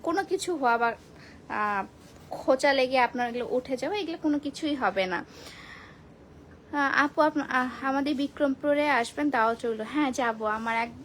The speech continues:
আপুর বাসা মানে বিক্রমপুরে, আমার ক্লোজ এক বোনের বাসা। আহ, মিনি বাংলাদেশে যে ফটোশুট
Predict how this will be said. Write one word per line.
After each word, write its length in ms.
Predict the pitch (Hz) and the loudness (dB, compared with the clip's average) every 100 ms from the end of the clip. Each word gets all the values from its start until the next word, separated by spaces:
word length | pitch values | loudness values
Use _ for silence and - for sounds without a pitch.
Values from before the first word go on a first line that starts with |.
| - | -6
আপুর 480 | 226 240 - 302 294 | -6 -4 -4 -2 0
বাসা 500 | 233 226 - 254 254 | -2 -4 -4 -2 -2
মানে 260 | 240 196 202 - - - - | -4 -10 -12 -18 -20 -20 -10
বিক্রমপুরে, 640 | 254 - 247 233 226 - - - - - - - | -8 -2 -2 -2 -6 -6 -10 -20 -20 -20 -20 -16
আমার 260 | - 214 240 | -10 -8 -4
ক্লোজ 260 | 277 269 262 | 2 2 2
এক 200 | 240 220 | -4 -6
বোনের 240 | 220 220 | -6 -4
বাসা। 300 | 196 190 214 | -4 -4 -8
আহ, 1300 | - - - - - - - - 277 269 262 262 269 247 - - - - - - - - - - - - - | -14 -18 -20 -20 -20 -20 -20 -10 -2 0 2 2 0 -6 -12 -20 -20 -20 -20 -20 -20 -20 -20 -20 -20 -20 -6
মিনি 240 | 269 269 302 | 0 2 4
বাংলাদেশে 600 | 285 277 285 269 294 302 | 6 4 2 0 -2 -2
যে 100 | 320 | -2
ফটোশুট 360 | 285 269 277 | -2 -4 -6